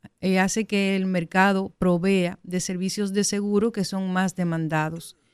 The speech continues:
¿Qué tan desarrollado está el, los servicios de seguros en el sentido de eventos catastróficos en República Dominicana? ¿Hay opciones? ¿La gente puede buscar información si les interesa? ¿Cuál es la modalidad?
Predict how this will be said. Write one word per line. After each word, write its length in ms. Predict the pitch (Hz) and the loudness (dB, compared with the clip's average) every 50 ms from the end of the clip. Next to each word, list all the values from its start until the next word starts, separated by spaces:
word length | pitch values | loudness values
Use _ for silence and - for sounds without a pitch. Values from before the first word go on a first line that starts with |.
| _ _ _ _ _ | _ _ _ _ _
¿Qué 160 | - 226 208 | 4 4 4
tan 220 | - 247 262 262 | 4 4 4 6
desarrollado 640 | 254 247 - 214 208 190 190 185 185 180 185 185 180 | 6 6 4 2 0 -2 -2 2 2 4 4 4 2
está 340 | 175 - - 185 175 185 | 0 0 0 0 2 2
el, 340 | 185 185 185 180 - 135 190 | 2 0 -2 -4 -6 -4 0
los 160 | 185 190 180 | 0 0 0
servicios 460 | - 202 180 180 202 - - 240 214 196 | 0 0 -2 -2 -2 0 2 2 2 2
de 120 | 196 190 | 0 0
seguros 640 | 185 - 185 175 185 196 208 202 190 185 180 - - | 0 -2 -4 -2 0 2 4 4 4 4 0 -2 -8
en 240 | - 180 185 185 185 | -6 -4 -2 0 0
el 80 | 180 170 | 0 -2
sentido 420 | - 185 180 165 190 196 208 208 | -2 -4 -4 -2 0 0 2 2
de 100 | 202 196 | 2 0
eventos 360 | 180 175 185 190 - 202 - | 0 -2 -2 -4 -4 -6 -8
catastróficos 880 | - - 175 170 - 170 160 - - 185 180 - 180 160 - 175 - 175 | -4 -4 -4 -4 -4 -6 -8 -4 -2 -2 -2 -2 -6 -6 -6 -6 -4 -4
en 100 | 170 160 | -4 -4
República 520 | 170 160 - - 180 180 190 180 - 185 | -4 -6 -2 -2 0 0 0 0 -2 -6
Dominicana? 640 | 170 170 170 170 170 165 156 - 160 165 160 160 - | -6 -4 -6 -6 -6 -8 -10 -10 -12 -12 -12 -14 -12
¿Hay 220 | _ 190 202 214 220 | _ -2 0 0 0
opciones? 840 | 202 - - - - 190 196 208 220 233 254 247 - - - - _ _ _ _ _ _ _ _ - | 0 -2 -4 -8 -2 2 2 6 6 6 6 4 2 -4 -10 -14 _ _ _ _ _ _ _ _ 2
¿La 120 | 190 185 | 4 4
gente 320 | 190 196 196 185 214 208 | 6 4 4 4 2 2
puede 500 | 190 180 - 202 202 202 202 208 214 208 | 2 2 2 4 4 4 4 4 2 0
buscar 400 | 202 196 202 196 - - 196 190 | 0 -2 -4 -6 -2 0 0 2
información 680 | 196 196 185 - 190 185 185 175 170 170 - 208 202 196 | 2 0 -2 -2 -2 -2 -2 -2 -2 -2 0 0 -2 -2
si 140 | - - | -2 -4
les 320 | 190 185 180 175 - - - _ | -4 -4 -4 -4 -6 -8 -8 _
interesa? 760 | 190 196 185 170 - 170 165 170 180 196 226 - - 226 214 | 4 4 4 4 4 2 2 2 2 2 2 0 -2 -6 -6
¿Cuál 200 | - - 180 175 | -2 0 2 2
es 100 | 175 180 | 2 0
la 160 | 175 170 165 | 0 -2 -2
modalidad? 680 | 170 165 165 160 156 160 160 160 160 180 208 226 208 | -4 -4 -2 -2 -2 -2 -2 -2 -2 0 -2 -2 -2